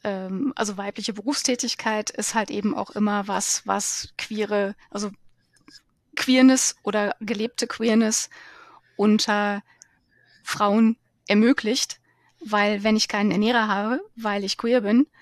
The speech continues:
dann muss ich halt zusehen, wo mein Geld herkommt. Und da ist eben zum Beispiel eben auch was, was du gesagt hast, also eben Pin-Up, aber eben auch Sexarbeit im engeren Sinne des Wortes, einfach auch ein Berufsfeld,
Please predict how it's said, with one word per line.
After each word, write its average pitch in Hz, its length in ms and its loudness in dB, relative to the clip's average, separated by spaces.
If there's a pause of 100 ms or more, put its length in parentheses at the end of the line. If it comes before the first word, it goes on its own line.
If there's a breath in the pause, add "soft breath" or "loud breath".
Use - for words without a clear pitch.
(340 soft breath)
dann 202 340 2
muss 214 240 0
ich 214 100 -6
halt 214 160 -2
zusehen, 220 380 2
wo 202 40 -4
mein 214 180 0
Geld 233 220 -2
herkommt. 220 500 0
Und 208 420 -4
da 208 80 -4
ist - 220 -6
eben 208 500 -2 (1040)
zum 226 240 2
Beispiel 208 520 -2
eben 202 200 -2
auch 202 220 -2
was, 202 240 -6
was 208 160 -4
du - 80 -14
gesagt 202 340 -8
hast, 202 160 -8
also 196 120 -10
eben 202 400 -2 (800)
Pin-Up, 214 360 2 (160)
aber 202 220 0
eben 214 180 0
auch - 240 0
Sexarbeit 202 500 -4
im 202 80 -4
engeren 202 340 -2
Sinne 196 200 -4
des 196 180 -8
Wortes, 202 380 -6 (340 loud breath)
einfach - 300 -4
auch - 160 -2
ein 202 80 -2
Berufsfeld, 208 640 -6